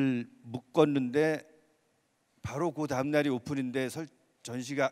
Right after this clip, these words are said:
설치가 안 되고 잘려버려요, 저게. 시장이 기독교 환자분이어서 저걸 가위로 싹둑 잘라버린 거예요.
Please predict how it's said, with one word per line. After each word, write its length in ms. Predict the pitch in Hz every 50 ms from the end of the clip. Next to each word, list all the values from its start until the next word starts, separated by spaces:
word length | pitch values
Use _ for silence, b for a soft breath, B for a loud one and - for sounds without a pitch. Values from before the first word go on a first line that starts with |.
| -
설치가 440 | - - 165 170 - - 180 170 151
안 120 | 123 117
되고 180 | 110 127 117 120
잘려버려요, 640 | 113 - 160 175 170 156 123 120 101 101 101 98 95
저게. 460 | - 85 78 80 85 82 85 82 78 _ _ _ _ _ _ _ _ _ _ _ _
시장이 760 | _ - - - 165 151 165 160 160 156 156 160 151 143 131 104
기독교 380 | - - 120 139 135 - - 147
환자분이어서 920 | 131 139 143 139 139 127 120 117 110 107 101 90 107 117 117 104 87 78 - _ _ _ _ _ _ _ _ _ _ _ _
저걸 240 | - 127 127 143 139
가위로 460 | - - - 113 127 143 151 151 151
싹둑 360 | 139 - 180 - - - 156
잘라버린 460 | - - 165 165 160 147 131 107 104 98
거예요. 260 | 80 76 76 73